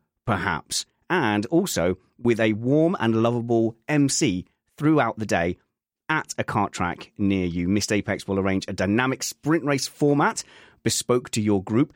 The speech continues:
that cultivates a fun spirit of co-, of, of competition that we call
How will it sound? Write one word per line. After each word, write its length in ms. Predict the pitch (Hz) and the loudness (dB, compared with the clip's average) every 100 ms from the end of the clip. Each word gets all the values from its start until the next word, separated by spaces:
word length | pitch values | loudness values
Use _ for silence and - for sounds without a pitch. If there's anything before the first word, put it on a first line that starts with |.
| _ - | _ -12
that 120 | - | -6
cultivates 480 | - 139 127 120 - | -2 -2 -2 -2 -2
a 80 | 107 | -8
fun 380 | - - 233 220 | -8 -2 0 0
spirit 380 | - 190 175 | 0 0 0
of 200 | 117 - | -2 -6
co-, 260 | - 185 185 | -2 0 0
of, 260 | 139 127 117 | 2 2 2
of 180 | 139 110 | 0 -2
competition 640 | - 180 170 - 156 151 143 | 0 -2 0 -2 0 2 2
that 140 | 135 | 2
we 180 | 127 175 | 0 -2
call 380 | - 151 139 | 2 2 2